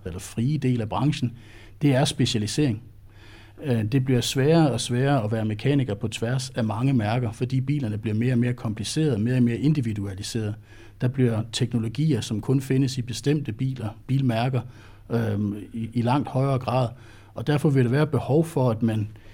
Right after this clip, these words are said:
i forlængelse af sin grunduddannelse specialiserer sig enten i det bilmærke, man arbejder med, i,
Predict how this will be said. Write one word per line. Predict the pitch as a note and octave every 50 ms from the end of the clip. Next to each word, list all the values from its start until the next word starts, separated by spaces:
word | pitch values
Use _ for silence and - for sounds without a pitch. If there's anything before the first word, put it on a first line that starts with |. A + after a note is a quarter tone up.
| - - -
i | - C3
forlængelse | B2 - A#2+ A#2 B2 D#3 F#3 F3+ C#3+ A#2+ - - A2
af | A#2+ B2
sin | - C3 A#2
grunduddannelse | - - A#2 C#3+ D#3+ D#3 C#3 B2 A2 G#2+ G2+ G2+ - - A2+ G2+ -
specialiserer | - - - B2+ - - A#2+ A2+ G#2+ - - D#3+ D#3+ C#3 A2+
sig | - - G#2+ F#2
enten | C3 D#3+ G3 G3+ - - B2
i | F2+ A#2
det | G#2+ A#2+ A2+ A2+
bilmærke, | - D#3 F3+ G3 F#3+ D#3+ C3+ A#2 A#2 A2+ A#2+
man | A2 A2 G#2
arbejder | - A#2 C3+ E3 D#3+ D3+ A#2+ A2+
med, | A2+ A#2 B2+ C3+ C3 C3
i, | B2 B2+